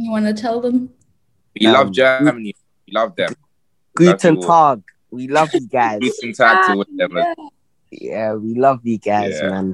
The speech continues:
Speaker 3: Thank you for all the support, man. We've got more bangers loaded, and just stay tuned, man.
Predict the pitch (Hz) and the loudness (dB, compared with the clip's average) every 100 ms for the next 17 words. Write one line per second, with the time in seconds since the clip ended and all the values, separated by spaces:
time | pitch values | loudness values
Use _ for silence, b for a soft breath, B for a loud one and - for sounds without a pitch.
0 | - 127 123 120 - 104 110 104 98 104 | 2 2 2 -2 0 0 2 0 -4 -6
1 | - - 104 - 90 87 87 _ _ _ | -6 0 0 0 -6 -10 -16 _ _ _
2 | - 98 - 98 120 113 - 120 117 107 | -8 -4 0 2 2 2 2 2 2 -2
3 | 101 113 117 98 104 98 95 - - - | -2 -2 -2 -4 -10 -10 -12 -14 -14 -2
4 | 107 107 - - 117 104 87 82 87 87 | 0 0 -2 -2 -2 -2 -6 -12 -10 -10